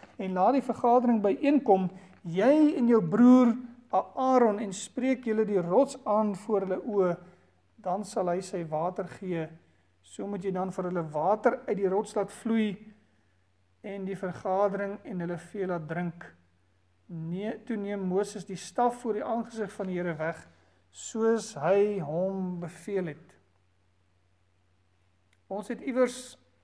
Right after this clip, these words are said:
dieselfde gedagte raak gelees. En waar was dit gewees? Dit was in Eksodus hoofstuk sewentien gewees. Jy onthou wat het in Eksodus sewentien gebeur?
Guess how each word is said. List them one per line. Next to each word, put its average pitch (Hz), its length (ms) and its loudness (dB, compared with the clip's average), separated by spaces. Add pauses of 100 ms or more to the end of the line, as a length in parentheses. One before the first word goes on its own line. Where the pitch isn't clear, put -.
(640)
dieselfde 208 640 -4
gedagte 180 500 -4
raak 170 280 -2
gelees. 165 540 -4 (1300)
En 170 80 -12
waar 160 200 -4
was 226 160 -6
dit 202 140 -10
gewees? 156 640 -10
Dit - 100 -20
was 196 160 -8
in 208 80 -8
Eksodus 214 500 -8
hoofstuk 185 300 -12
sewentien 208 600 -2
gewees. 156 360 -8
Jy 196 80 -8
onthou 190 220 0
wat 214 120 0
het 214 160 -2
in 202 80 -4
Eksodus 202 520 -2
sewentien 196 400 -8
gebeur? 185 440 -8